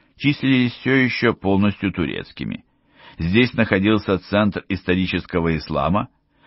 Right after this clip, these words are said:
и султан все еще назывался калифом и служил его духовным предводителем. Этому наследию суждено было погибнуть в ходе стратегической и политической игры –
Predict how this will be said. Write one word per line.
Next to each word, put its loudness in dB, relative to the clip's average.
и 2
султан 2
все 0
еще 0
назывался 2
калифом 0
и 4
служил 0
его 2
духовным 0
предводителем. -4
Этому 4
наследию -4
суждено 2
было 2
погибнуть -2
в -16
ходе 0
стратегической -4
и -4
политической -4
игры – -2